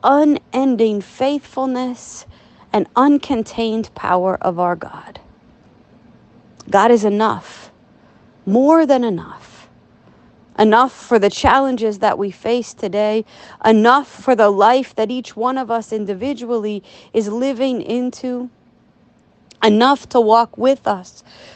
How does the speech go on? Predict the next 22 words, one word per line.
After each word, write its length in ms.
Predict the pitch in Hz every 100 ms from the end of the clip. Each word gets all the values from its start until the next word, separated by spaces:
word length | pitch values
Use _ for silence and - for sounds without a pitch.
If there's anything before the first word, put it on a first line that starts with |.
| -
through 160 | 240 226
different 440 | 285 - 269 -
seasons 640 | - 285 294 254 254 233
in 160 | 214 208
history 640 | 196 294 - - 262 240
and 180 | 202 175 - - -
chapters 640 | - 285 269 - 285 262 220
in 140 | 196
our 180 | 185 190
life, 600 | 214 254 254 233 - - _ _ _ _ _ _ _ - 233
enough 680 | 220 240 269 254 - - - _ _ _ _ _ _ -
to 120 | 247
pour 360 | 208 - 302 269
out 300 | 269 277 262
in 160 | 208
such 400 | 196 - 277 -
a 80 | 269
way 320 | 233 247 247
that 200 | 226 202
the 100 | 226
uniqueness 840 | 208 233 226 262 294 247 254 220 214
in 160 | 196